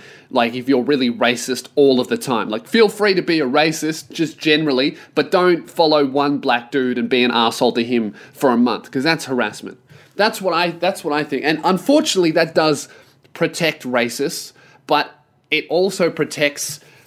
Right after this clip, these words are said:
your right to tell, tell another guy in business class to get fucked. And you know what? As an Australian,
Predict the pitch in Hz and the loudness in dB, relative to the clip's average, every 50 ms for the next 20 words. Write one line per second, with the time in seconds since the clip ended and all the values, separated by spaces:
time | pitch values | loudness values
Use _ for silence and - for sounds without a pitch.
0 | - - - - 131 131 147 156 170 170 165 156 156 151 - - - - _ 123 | -20 -20 -20 -18 -6 2 4 4 6 6 6 6 6 4 2 0 -4 -12 _ -14
1 | 123 135 147 147 151 147 - - - 151 - - - 175 156 160 156 - - - | -4 -2 0 0 0 -2 -4 -6 -12 -14 -14 -6 -4 -2 -2 -2 -2 -4 -10 -12
2 | - - 180 165 170 160 151 147 147 147 135 143 139 135 131 131 123 139 135 117 | -6 -2 0 0 2 2 2 2 2 2 2 2 2 2 2 0 0 0 0 0
3 | 135 143 139 - - 147 131 127 123 - 131 120 - 131 120 - - - 143 117 | 0 -4 -4 -2 -2 -2 -2 -2 -2 -4 -6 -2 -2 -2 -2 -2 -2 0 0 0
4 | 95 - - - - - - - - _ _ _ 156 143 143 139 139 143 143 - | 0 -2 -8 -18 -20 -20 -20 -20 -20 _ _ _ 0 0 2 0 -2 -4 -10 -14
5 | _ 139 143 156 170 185 180 165 175 190 208 214 208 - - - _ _ _ _ | _ -6 -4 0 0 0 0 2 2 2 2 0 -2 -6 -16 -20 _ _ _ _
6 | _ _ _ _ _ _ _ _ _ _ _ _ - 165 180 170 170 175 170 156 | _ _ _ _ _ _ _ _ _ _ _ _ -2 -2 -2 -2 -4 -4 -4 -6
7 | 156 - - 170 160 165 170 170 170 175 185 202 196 - | -8 -6 -4 -2 0 0 2 2 2 2 0 0 -4 -8